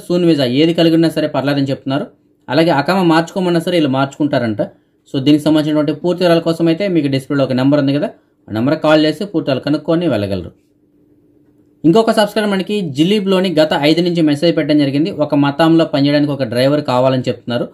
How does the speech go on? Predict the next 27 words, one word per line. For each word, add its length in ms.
జీతం 380
అయితే 140
కనుక 220
ఒక 120
రెండు 140
వందల 160
దినాలుగా 320
ఉంటుందంటున్నారు. 480
టైమింగ్స్ 360
అయితే 100
కనుక 140
తెల్లవారి 300
పదకొండు 340
గంటల 220
నుంచి 240
నైట్ 260
పదిన్నర 320
వరకు 180
ఉండొచ్చని 320
చెప్తున్నారు. 340
So 60
దీనికి 220
సంబంధించినటువంటి 480
పూర్తి 220
వివరాల 260
కోసం 240
అయితే 160